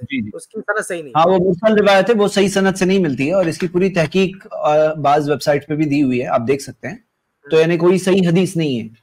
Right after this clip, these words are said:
Speaker 2: हाँ, ये गलत बातें जो फैलाई गई है और ख़ास तौर से उसके अंदर बहुत ज़्यादा, एक तो सही हदीस है ही नहीं और बहुत ज़्यादा मिर्ची मसाला लगाकर लोगों ने इसको बढ़ा चढ़ाकर एक emotional issue बनाने की कोशिश की है।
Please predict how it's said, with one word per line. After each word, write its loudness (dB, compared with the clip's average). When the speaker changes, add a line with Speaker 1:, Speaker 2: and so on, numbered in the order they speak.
Speaker 2:
हाँ, -6
ये 2
गलत 2
बातें 0
जो -4
फैलाई 2
गई 2
है 2
और 0
ख़ास 0
तौर 2
से -4
उसके -6
अंदर 0
बहुत -2
ज़्यादा, 0
एक -10
तो -2
सही 2
हदीस 0
है 2
ही 4
नहीं 0
और -4
बहुत 4
ज़्यादा 0
मिर्ची -2
मसाला 0
लगाकर 0
लोगों 0
ने -2
इसको -6
बढ़ा 2
चढ़ाकर 0
एक -4
emotional -8
issue -10
बनाने -4
की -6
कोशिश -10
की -6
है। -10